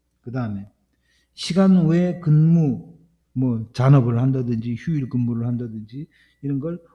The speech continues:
원칙적으로 금지했습니다. 이게 벌써 몇십 년 전 이게 이야기이기 때문에 요즘에는 대부분 그렇죠. 몇십 년 전의 이야기이기 때문에 이거 상상하기 힘든 일입니다.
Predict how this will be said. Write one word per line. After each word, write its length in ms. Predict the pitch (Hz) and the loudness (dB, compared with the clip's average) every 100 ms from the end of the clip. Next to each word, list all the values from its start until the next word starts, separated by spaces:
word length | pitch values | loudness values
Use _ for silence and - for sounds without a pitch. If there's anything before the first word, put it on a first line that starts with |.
| _ | _
원칙적으로 760 | 117 135 127 - 110 113 131 - | 0 0 -2 -8 -6 -4 -4 -4
금지했습니다. 760 | 117 110 98 95 - - 98 | -2 -2 0 -4 -4 -12 -10
이게 200 | 120 127 | -4 -2
벌써 280 | 151 147 175 | 0 0 0
몇십 280 | 151 117 160 | 0 2 2
년 140 | 170 | 0
전 220 | 131 151 151 | 2 2 2
이게 300 | 131 143 131 | 2 2 4
이야기이기 460 | 127 139 127 120 | 2 0 -4 -6
때문에 180 | 120 120 | -4 -4
요즘에는 420 | 117 113 180 170 185 | -2 -2 -2 0 0
대부분 680 | 135 131 160 156 135 127 117 | 0 -2 -4 -4 -4 -6 -10
그렇죠. 500 | 120 - 156 175 185 _ _ _ _ - - _ _ | -12 -10 -8 -8 -10 _ _ _ _ -20 -20 _ _
몇십 280 | 127 135 185 | -2 2 4
년 160 | 185 156 | 4 4
전의 240 | 175 175 | 0 2
이야기이기 380 | 151 156 156 147 | 0 0 -2 -6
때문에 580 | 147 131 131 170 151 139 | -2 0 0 0 -2 -2
이거 240 | 127 151 | -4 -4
상상하기 500 | - 165 165 185 170 | -4 -2 0 0 0
힘든 320 | 143 120 151 | -2 -2 -2
일입니다. 460 | 135 117 107 107 | -2 -4 -6 -10